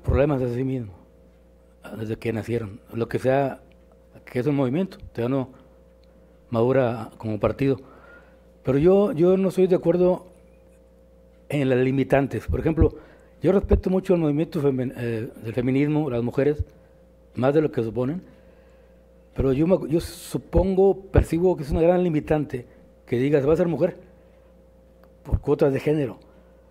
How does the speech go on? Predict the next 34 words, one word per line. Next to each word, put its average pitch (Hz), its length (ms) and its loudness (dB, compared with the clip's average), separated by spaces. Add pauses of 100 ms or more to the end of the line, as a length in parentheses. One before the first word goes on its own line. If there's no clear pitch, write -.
(1040)
Yo 135 140 -2
nunca 156 160 0
estoy 147 160 6
de 147 80 6
acuerdo, 175 280 2
tengo 117 160 -2
que 127 120 -2
decirlo, 120 420 -4 (580)
en 120 100 -4
las 110 100 -2
cuotas 139 260 0
de 123 80 -2
género. 123 340 -4 (1300)
O 120 120 -2
sea, 120 180 0
yo 120 80 0
creo 151 140 0
que 143 200 2
la 117 180 0
capacidad 131 720 0 (560)
no 127 220 -4
tiene 131 240 -2
género, 131 360 -6 (600)
puede 139 160 4
ser 139 140 -2
hombre 143 220 0
o 113 60 2
mujer. 127 320 -2 (1200)
Ahí 131 140 -4
tenemos 226 260 2
la 190 80 4
prueba 214 160 4
en 214 60 -2
Tamaulipas, 196 480 2